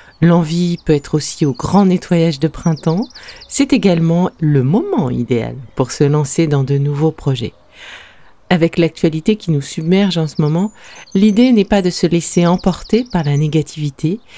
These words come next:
mais bien de continuer de prendre soin de soi pour un futur serein où nous nous réinventerons.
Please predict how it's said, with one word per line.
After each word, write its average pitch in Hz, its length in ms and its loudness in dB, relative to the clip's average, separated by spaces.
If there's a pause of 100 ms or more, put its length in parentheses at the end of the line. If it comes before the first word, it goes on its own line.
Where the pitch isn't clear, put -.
(240)
mais 202 140 6
bien 233 180 4
de 208 120 2
continuer 202 680 0
de 156 120 -4
prendre 156 400 -2
soin 175 260 -2
de 156 100 -6
soi 151 480 -6
pour 160 140 -4
un 156 80 2
futur 143 580 -4
serein 170 480 -2 (680)
où 262 100 4
nous 220 160 4
nous 156 140 -2
réinventerons. 139 800 -2